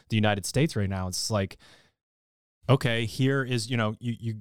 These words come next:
you go over here and you step up and down onto this platform with one pound dumbbells in your hands. And when you get bored of that, you go back home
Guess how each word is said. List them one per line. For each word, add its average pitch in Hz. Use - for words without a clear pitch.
you 117
go 120
over 131
here 123
and 110
you 104
step -
up 127
and 117
down 107
onto 104
this 104
platform 104
with 101
one 101
pound 101
dumbbells 98
in 101
your 98
hands. 98
And 110
when 110
you 107
get 110
bored 107
of 98
that, 101
you 101
go 104
back 98
home 101